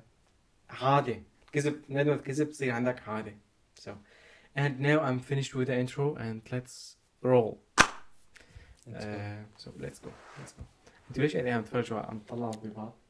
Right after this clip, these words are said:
Speaker 2: ما عم نطلع ببعض. لهلا ما
Speaker 1: ليش
Speaker 2: طلعت
Speaker 1: عم
Speaker 2: فيه ولا
Speaker 1: تطلعوا ببعض
Speaker 2: تطليعي.
Speaker 1: الاثنين؟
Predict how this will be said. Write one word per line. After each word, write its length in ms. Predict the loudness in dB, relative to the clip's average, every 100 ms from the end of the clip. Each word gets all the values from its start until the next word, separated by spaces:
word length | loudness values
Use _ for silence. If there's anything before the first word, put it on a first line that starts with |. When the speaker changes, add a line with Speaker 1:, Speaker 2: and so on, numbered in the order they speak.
| _ 4
Speaker 2:
ما 100 | 4
عم 140 | 4
نطلع 340 | 2 2 4
ببعض. 160 | 2 0 2
لهلا 420 | 6 10 12 12
ما 100 | 12
Speaker 1:
ليش 100 | 12
Speaker 2:
طلعت 260 | 12 12
Speaker 1:
عم 60 | 12
Speaker 2:
فيه 160 | 12 12
ولا 180 | 12
Speaker 1:
تطلعوا 20 | 12
ببعض 180 | 10
Speaker 2:
تطليعي. 240 | 10 8 6
Speaker 1:
الاثنين؟ 260 | 2 -6